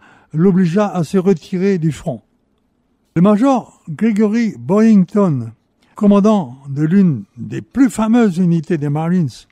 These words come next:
le Marine Fighter Squadron, doté de corsaires, a atteint le score de vingt-huit succès, dont six acquis en Chine, sur P quarante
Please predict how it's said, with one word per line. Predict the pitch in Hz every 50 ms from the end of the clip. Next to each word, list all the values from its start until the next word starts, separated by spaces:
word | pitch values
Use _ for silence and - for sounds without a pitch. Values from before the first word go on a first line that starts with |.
| _ _ _ _ _ _ _ _ _ _ _ _ _ _ -
le | 151 139
Marine | 147 170 185 185 180 196 202 190 151
Fighter | - - 175 185 180 - 185 160
Squadron, | 139 - - - 180 175 165 180 165 139 117 104 101 _ _ _ _ _ _ _ _ _ _ _ -
doté | 139 127 180 185 - - 214 196
de | 147 143
corsaires, | - - - 196 175 - - - 185 208 220 - _ _ _ _ _ _ _ _ _ _ _ _ - 165
a | 180 196 202
atteint | 202 185 - - 220 220 208
le | 190 165 160
score | 147 - - - 233 220 208 180
de | 156 147
vingt-huit | 127 110 110 139 196 254 262 214 - - 247 226
succès, | 175 - - 185 160 - - 220 233 233 _ _ _ -
dont | 135 160 185 180 160
six | - - - 262 269 240 - - - _
acquis | - 196 202 190 _ - 247 233 - _
en | - 175 170 156
Chine, | - - - - 262 240 180 143 123 113 - _ _ _ _ _ _ _ _ _ _ _ _ _
sur | _ - - 196 190 156
P | - - 247
quarante | 208 - 208 190 196 226 240 -